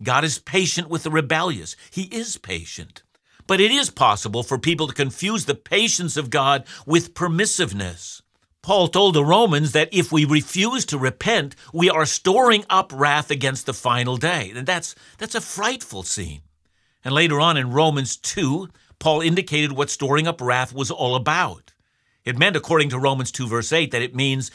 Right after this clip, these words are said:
that eventually we fall under the wrath and fury of God. See, this message that God is patient,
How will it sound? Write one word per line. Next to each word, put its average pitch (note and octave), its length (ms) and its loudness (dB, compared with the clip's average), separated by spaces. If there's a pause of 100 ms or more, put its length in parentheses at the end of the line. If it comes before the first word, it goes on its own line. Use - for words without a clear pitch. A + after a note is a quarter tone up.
(120)
that C3+ 140 0
eventually A#2 800 -2 (160)
we C#3+ 140 -2
fall D#3 400 0
under C3 180 -2
the A#2 120 -4
wrath A#2 300 -4
and G#2+ 140 -10
fury G2+ 300 -8
of F2 120 -10
God. B2+ 380 -8 (640)
See, E3 140 -8
this F#3 220 -2
message C#3+ 340 -4
that A#2 180 -4
God A#2 240 0
is A2 140 -12
patient, A2+ 640 -8